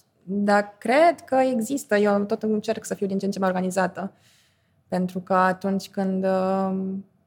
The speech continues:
cred că atunci când intervine disciplina, lucrurile funcționează mult mai bine și cred că și creativitatea oarecum strunită funcționează bine.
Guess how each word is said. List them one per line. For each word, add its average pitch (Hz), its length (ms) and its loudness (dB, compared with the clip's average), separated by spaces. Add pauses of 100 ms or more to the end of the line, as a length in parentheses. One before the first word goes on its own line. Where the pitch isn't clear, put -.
(180)
cred 214 120 -2
că 208 60 2
atunci 220 160 0
când 220 120 0
intervine 214 320 2
disciplina, 214 640 0
lucrurile 208 300 2
funcționează 202 440 -2
mult 196 120 0
mai 185 120 0
bine 196 260 0
și 220 100 -6
cred 214 120 -6
că 220 60 0
și - 120 -6
creativitatea 202 1080 2
oarecum 185 340 0
strunită 196 540 -2
funcționează 180 720 -2
bine. 165 280 -8